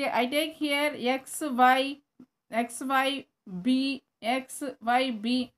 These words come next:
That is, uh, some string I take here. Here the state.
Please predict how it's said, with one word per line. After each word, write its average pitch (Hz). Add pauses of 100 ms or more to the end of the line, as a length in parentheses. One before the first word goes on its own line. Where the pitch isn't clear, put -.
(240)
That 240
is, 269
uh, 285
some 247
string 262
I 226
take 233
here. 240 (640)
Here 311 (280)
the 269 (140)
state. 262